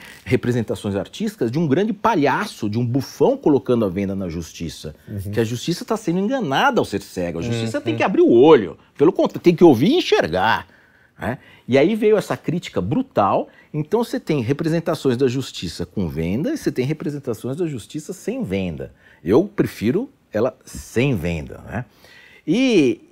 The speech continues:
Speaker 1: enfim, gente, é, há uma, assim, um endesamento, né? Porque o que que a justiça significa,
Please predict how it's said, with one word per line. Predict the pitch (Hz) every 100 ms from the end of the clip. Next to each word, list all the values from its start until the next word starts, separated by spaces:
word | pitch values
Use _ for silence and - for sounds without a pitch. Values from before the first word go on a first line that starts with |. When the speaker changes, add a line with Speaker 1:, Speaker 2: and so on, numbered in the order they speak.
| -
Speaker 1:
enfim, | 214 240 - 85 69
gente, | 64 62 - - _ -
é, | 113 120 120 117 113 107 - -
há | 147
uma, | 220 214 180 139 113 101 78 - _ _ -
assim, | 113 - 160 139 101 82 78 69
um | 98 160
endesamento, | 240 208 160 170 175 143 175 190 269 269
né? | 123 160
Porque | 202 165 131
o |
que | -
que | - 170
a |
justiça | 131 131 - - 135 -
significa, | 101 - 113 107 87 - - -